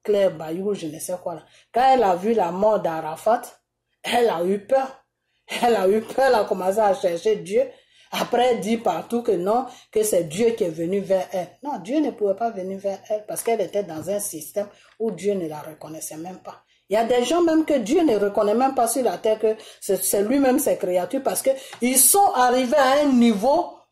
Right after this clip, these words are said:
où Dieu n'a plus rien à faire avec eux. Mais ces gens-là, c'est eux maintenant qui doivent chercher Dieu. Ok, c'est eux maintenant qui, et c'est à cause de ces gens-là que, normalement, Dieu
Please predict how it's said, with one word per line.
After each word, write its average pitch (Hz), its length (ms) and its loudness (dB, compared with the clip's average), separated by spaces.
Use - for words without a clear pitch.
où 320 160 0
Dieu 285 300 0
n'a 226 180 2
plus 277 220 0
rien 294 420 2
à 185 100 -4
faire - 280 -4
avec 180 360 -4
eux. 175 120 -10
Mais 208 180 0
ces 214 320 0
gens-là, 254 540 -2
c'est - 480 0
eux 403 200 4
maintenant 240 420 0
qui 220 160 -6
doivent 208 340 0
chercher - 460 -2
Dieu. 165 260 -10
Ok, 170 240 -2
c'est 175 260 -4
eux 381 160 4
maintenant 220 400 0
qui, 226 120 -4
et - 340 -2
c'est - 100 0
à - 220 2
cause 359 200 2
de 240 60 2
ces 202 260 2
gens-là 247 460 0
que, 269 220 0
normalement, 220 600 2
Dieu 220 380 0